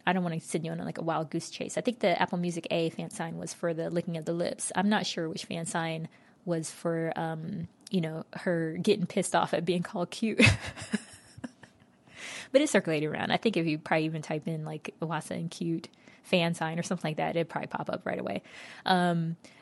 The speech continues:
but yeah, so just, I just wanna say shout out to everybody who had a chance to talk to Wasa during the fan signs and also for sharing afterwards, 'cause I feel like through these, as with all the members, I feel like through these we actually learn more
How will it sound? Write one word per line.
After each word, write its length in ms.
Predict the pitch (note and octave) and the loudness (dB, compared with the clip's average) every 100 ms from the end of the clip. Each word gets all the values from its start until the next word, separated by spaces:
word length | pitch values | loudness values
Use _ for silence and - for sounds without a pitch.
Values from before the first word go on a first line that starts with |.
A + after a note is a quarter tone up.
| - | 6
but 100 | G#3 | 6
yeah, 280 | G3 - | 6 2
so 760 | G3 - G3+ F#3+ F#3 F3+ F3 F3+ | 0 2 2 4 2 0 0 -2
just, 280 | G3 C4+ - | -2 -4 -2
I 120 | - A#3 | 2 2
just 160 | B3+ | 2
wanna 160 | B3 G#3 | 2 2
say 360 | F3+ D#3+ E3 | 2 0 0
shout 220 | G3 G#3 F3+ | 0 2 4
out 140 | E3 | 2
to 60 | - | 0
everybody 340 | E3 D#3 D#3+ | 2 4 4
who 100 | E3 | 2
had 120 | D#3+ | 0
a 40 | D3 | -2
chance 300 | - F3 - | -2 -2 -2
to 40 | |
talk 240 | - F3+ - | -4 -4 -4
to 100 | G3+ | -4
Wasa 320 | F3+ E3+ F3 | -2 -2 -6
during 280 | E3 D#3 D3+ | -4 -4 -4
the 300 | D#3 D#3 D#3 | -6 -6 -4
fan 220 | F#3+ F#3+ | 0 0
signs 400 | F#3+ F#3+ F3+ F3+ | 0 0 0 0
and 180 | - F3+ | -2 -2
also 260 | G#3 A#3 A3+ | 0 0 -2
for 120 | - | -2
sharing 380 | - E3+ D#3+ D#3 | -4 -4 -6 -6
afterwards, 420 | D3+ E3 D#3 - | -6 -6 -6 -4
'cause 120 | E3 | -4
I 20 | |
feel 180 | E3+ F#3 | 0 2
like 200 | E3+ - | 2 0
through 160 | G#3+ G#3+ | 0 2
these, 480 | F#3+ E3+ E3 D#3+ - - - | 2 2 0 0 -4 -6 0
as 100 | B3+ | 2
with 120 | G3+ | 2
all 100 | E3 | 2
the 60 | D#3 | 0
members, 300 | D#3 D#3 E3+ | 0 0 -2
I 60 | |
feel 180 | E3+ F3+ | -2 -2
like 120 | E3 | -2
through 160 | - F#3 | 0 0
these 220 | E3 D#3 | 0 -2
we 140 | E3 | -4
actually 260 | E3 - E3 | -4 -6 -4
learn 200 | E3 E3 | -2 0
more 380 | E3+ E3+ F3+ | 0 0 -2